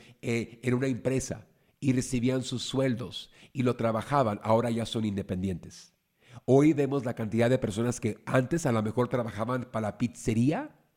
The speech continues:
y entregaban las pizzas, pues ahora mejor les conviene ser repartidor de Uber Eats. Hoy vemos a ma-,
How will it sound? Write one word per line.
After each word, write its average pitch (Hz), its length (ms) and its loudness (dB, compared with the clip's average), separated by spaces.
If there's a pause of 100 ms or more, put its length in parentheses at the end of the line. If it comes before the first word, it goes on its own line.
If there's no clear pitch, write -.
(300)
y 135 140 2
entregaban 127 580 0
las 127 200 -6
pizzas, - 600 -4 (240)
pues 123 200 0
ahora 131 640 4
mejor 131 380 2
les 139 180 0
conviene 120 760 0
ser 135 420 0
repartidor 113 800 2 (160)
de 117 200 2
Uber 117 360 6
Eats. - 400 -10 (720)
Hoy 135 440 6
vemos 135 640 4 (200)
a 107 540 0
ma-, 98 500 -4